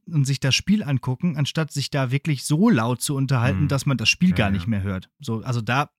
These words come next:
Speaker 2: Ja.
Speaker 1: hm. Ja, oder, oder auch so Kommentare abzulassen, äh, wie, äh, „Ja, ist das scheiße, da kann ja besser, äh, draußen spazieren gehen“ oder solche Sachen, wo ich mir denke,
Speaker 2: Ja.
Speaker 1: „Ja, du bist doch jetzt hier, um dich darauf mal einzulassen, dann lass die auch darauf ein“,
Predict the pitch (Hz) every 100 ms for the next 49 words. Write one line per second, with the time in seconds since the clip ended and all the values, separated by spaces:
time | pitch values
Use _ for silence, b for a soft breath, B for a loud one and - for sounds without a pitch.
0 | - - 139 117 - _ _ _ _ _
1 | _ _ _ - 135 135 135 135 B B
2 | 147 151 147 147 123 151 139 120 135 165
3 | 143 131 - 131 127 - 175 151 B 127
4 | - 151 147 143 139 123 139 135 - B
5 | B B 123 131 107 123 113 104 92 -
6 | 101 98 107 95 110 117 107 107 - 107
7 | 113 - 120 113 104 98 101 110 113 117
8 | 151 151 123 90 131 127 135 117 127 117
9 | 110 - 127 123 104 104 117 117 117 110
10 | 113 110 139 120 123 123 127 123 117 131
11 | 135 - 135 139 147 139 - 156 139 127
12 | 147 135 127 135 127 156 139 107 101 117
13 | 110 131 143 127 101 101 98 98 - 113
14 | 110